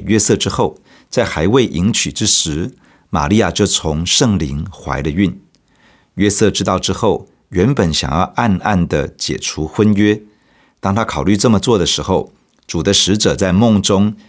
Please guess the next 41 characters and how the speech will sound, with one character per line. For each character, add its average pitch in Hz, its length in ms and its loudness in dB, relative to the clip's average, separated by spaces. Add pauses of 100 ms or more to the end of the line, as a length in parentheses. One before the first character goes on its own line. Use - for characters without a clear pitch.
(140)
向 85 400 -2
约 92 160 2
瑟 90 280 0
显 - 320 -4
现， - 360 -2 (640)
启 - 240 0
示 139 180 2
他 104 360 0 (160)
玛 85 180 0
利 156 120 2
亚 98 120 2
所 - 180 -4
怀 71 220 -4
的 92 80 -2
胎 104 400 -4 (160)
是 - 160 -2
从 76 320 -2
圣 107 260 2
灵 78 220 -4
感 64 240 -4
孕 104 240 2
而 76 160 -2
来， 73 300 -2 (560)
要 95 180 0
约 101 180 4
瑟 101 320 2 (120)
将 98 400 0
未 120 180 4
婚 110 240 -2
妻 113 260 -2
娶 - 240 -6
过 107 200 0
门。 73 320 -4 (760)
主 90 160 -6
的 87 100 0
使 98 200 2
者 95 140 4
也 82 140 2
启 - 320 -2
示 117 240 0
出 110 320 -2